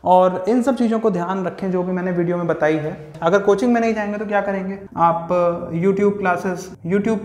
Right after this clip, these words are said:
को देख सकते हैं, ठीक है, आप YouTube videos देख सकते हैं। मेरा जो channel है, यहाँ मेरा ही नहीं और भी जितने channels हैं, आप उन सब channels पे जाएँ और वहाँ पे free में आपको topics मिल जाएंगे जो कि आप समझ सकते हैं, तो वहाँ से आप समझें, Plus उन्हें verify करने के लिए books को भी फिर refer करें।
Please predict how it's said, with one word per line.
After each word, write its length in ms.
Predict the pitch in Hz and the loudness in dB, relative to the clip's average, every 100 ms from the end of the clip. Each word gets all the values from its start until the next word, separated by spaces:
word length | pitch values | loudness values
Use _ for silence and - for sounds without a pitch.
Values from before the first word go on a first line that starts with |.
| - | -4
को 120 | 202 | 0
देख 160 | 190 190 | 0 0
सकते 280 | 190 - | -6 -10
हैं, 160 | 185 185 | -12 -6
ठीक 140 | 208 208 | -2 0
है, 180 | 208 - | -2 0
आप 180 | 175 | 2
YouTube 300 | 190 196 214 | 4 6 6
videos 340 | 202 202 202 196 | 4 4 4 2
देख 140 | 190 | -2
सकते 280 | - 185 185 | -6 -10 -10
हैं। 120 | 180 - | -10 2
मेरा 200 | 202 240 | 4 6
जो 100 | 262 | 4
channel 320 | 247 208 220 | 0 0 0
है, 400 | 190 170 156 - - _ - | 0 -4 -6 -14 -20 _ -4
यहाँ 340 | 185 214 226 175 | 2 2 2 0
मेरा 280 | 190 220 254 | 2 4 4
ही 160 | 262 | 4
नहीं 320 | 220 214 262 - - | 2 0 -2 -4 -2
और 200 | 185 226 | 6 6
भी 120 | 220 220 | 6 2
जितने 260 | - 214 | 0 -4
channels 420 | 202 190 190 190 | -4 -2 -2 -2
हैं, 80 | 202 | -2
आप 180 | 196 190 | 0 0
उन 120 | 214 | -2
सब 140 | 233 208 | -2 -2
channels 380 | 190 202 214 | -2 0 -2
पे 140 | 214 196 | -2 -2
जाएँ 280 | 180 175 196 - - - - | -2 -6 -10 -18 -20 -4 2
और 120 | 226 | 2
वहाँ 220 | 208 226 | 4 2
पे 140 | 247 | 2
free 300 | 254 - 262 | -2 0 2
में 120 | 269 247 | 4 4
आपको 360 | 214 - 226 | 2 0 -2
topics 400 | 220 190 196 - | 0 0 -2 -4
मिल 140 | 190 185 | -2 0
जाएंगे 480 | 185 175 180 202 196 - 180 | -2 -2 -2 -4 -6 -10 -4
जो 100 | 180 | 0
कि 100 | 208 | 2
आप 100 | 202 | 2
समझ 240 | 202 196 | 0 0
सकते 220 | 190 180 | -2 -4
हैं, 80 | 208 | -2
तो 60 | 269 | 0
वहाँ 240 | 190 190 | 0 0
से 120 | 214 | 2
आप 100 | 233 | 0
समझें, 400 | 233 185 175 220 | 2 -2 -2 -4
Plus 560 | 320 - 240 285 285 - | -6 -6 2 4 2 0
उन्हें 180 | 226 254 | 0 2
verify 420 | 214 214 220 247 | 4 2 4 0
करने 260 | 247 220 214 | 2 0 0
के 80 | 262 | 0
लिए 80 | 214 | 2
books 220 | 214 - | 2 2
को 140 | 240 | 2
भी 100 | 214 | 2
फिर 140 | 202 175 | 2 -2
refer 300 | 160 165 151 | -2 -2 -6
करें। 280 | 139 139 | -6 -8